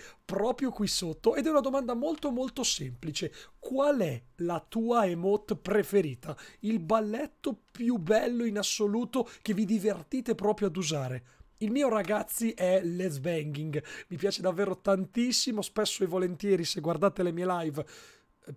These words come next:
poco spesso, diciamo, lo utilizzo quando vinco le partite, comunque mi piace davvero un casino. Ditemi qual è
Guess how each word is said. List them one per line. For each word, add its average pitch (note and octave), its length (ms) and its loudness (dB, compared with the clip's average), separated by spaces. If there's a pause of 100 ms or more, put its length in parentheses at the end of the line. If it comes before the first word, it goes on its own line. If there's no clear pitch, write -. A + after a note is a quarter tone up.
(160)
poco E3+ 280 -4
spesso, D#3 480 -4
diciamo, D3+ 500 0 (220)
lo G#3+ 140 8
utilizzo A3 520 2
quando G3 340 2
vinco G3 360 -2
le G3 100 4
partite, F#3 560 -2
comunque F3 380 -4
mi E3+ 100 -4
piace E3+ 300 -4
davvero E3+ 480 0
un A3+ 260 2
casino. D3+ 560 0
Ditemi F#3 480 -2
qual G3 220 2
è F#3+ 120 4